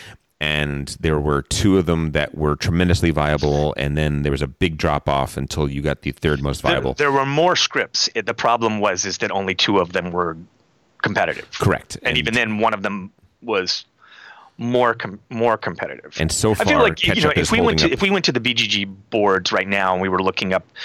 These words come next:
Speaker 2: Roads and Boats or Antiqui, we would probably see some threads that say something like, "Okay, here's some different ways you can go, but, you know, turn one, you're gonna build, you know, a woodcutter. Turn two,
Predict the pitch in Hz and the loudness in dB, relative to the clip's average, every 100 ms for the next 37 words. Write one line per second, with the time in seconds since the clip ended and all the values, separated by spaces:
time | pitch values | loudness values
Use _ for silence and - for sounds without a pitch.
0 | - - - 110 113 107 98 98 95 - | -10 -6 2 4 4 2 2 2 2 -2
1 | - - 95 87 180 - 110 104 101 110 | -4 0 -2 0 -2 0 0 0 0 -2
2 | 107 - 165 151 131 - 127 - 107 104 | -2 0 0 2 0 0 -2 -2 -4 -4
3 | 107 104 101 92 107 101 - 104 - 107 | 0 2 2 -2 -8 -6 -2 0 0 -2
4 | 101 104 95 92 - - - - - - | -2 -2 0 0 -2 -12 -16 -16 -18 -20
5 | - - 120 120 113 151 170 131 131 113 | -20 -4 -2 0 2 2 2 0 -2 0
6 | 113 101 107 104 101 98 95 110 110 95 | 0 0 -2 -2 2 2 2 0 -2 -2
7 | - - 123 117 110 110 107 104 101 101 | 0 0 2 2 2 2 2 0 0 0
8 | 98 98 101 101 95 101 107 92 90 98 | -2 0 4 4 2 0 -2 0 0 0
9 | 107 107 - 101 98 95 101 92 - - | 0 0 0 0 2 0 -2 -2 0 2
10 | 110 104 101 | 2 4 2